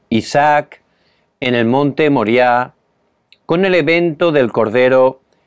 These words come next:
preparado por Dios. Segundo punto, las respuestas que debemos disfrutar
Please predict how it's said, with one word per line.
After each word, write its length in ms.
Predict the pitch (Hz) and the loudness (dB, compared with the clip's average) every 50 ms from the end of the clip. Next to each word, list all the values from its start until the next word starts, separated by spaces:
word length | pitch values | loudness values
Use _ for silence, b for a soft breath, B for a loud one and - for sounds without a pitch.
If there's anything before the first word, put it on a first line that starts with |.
| _ _ _ - | _ _ _ -8
preparado 640 | - 117 113 - 110 107 107 107 110 104 107 104 98 | -4 -4 -2 0 -2 0 0 0 -2 0 -2 -4 -2
por 180 | - 107 98 | -2 -4 -4
Dios. 640 | 90 95 110 110 107 98 90 - - - - - - _ _ _ _ _ _ _ _ _ _ _ _ _ _ _ _ _ _ _ _ _ _ _ _ _ _ _ _ _ | -2 -2 0 0 0 0 -4 -6 -14 -18 -20 -20 -20 _ _ _ _ _ _ _ _ _ _ _ _ _ _ _ _ _ _ _ _ _ _ _ _ _ _ _ _ _
Segundo 600 | - - - 160 151 180 202 202 190 185 165 - | -10 -4 -2 0 0 2 0 0 0 -2 -2 -2
punto, 500 | - 117 104 98 87 - 90 82 90 - _ _ _ _ _ _ _ _ _ _ _ _ _ | -4 -6 -4 -6 -6 -6 -6 -8 -8 -12 _ _ _ _ _ _ _ _ _ _ _ _ _
las 160 | - 127 123 | -4 -2 -2
respuestas 960 | 120 123 127 113 - _ - 165 175 185 175 - _ - 185 180 180 185 175 - | 0 0 -2 -2 -4 _ -2 0 0 0 0 -4 _ 0 2 2 2 0 -2 -4
que 160 | - 151 127 | -4 -2 0
debemos 440 | 117 123 123 131 147 175 185 175 156 | 0 0 0 0 0 0 -2 -2 0
disfrutar 840 | 170 151 - - 123 110 104 - 127 127 135 135 135 139 139 135 | -2 -2 -2 -2 -4 -4 -2 0 0 2 2 2 2 0 -2 -4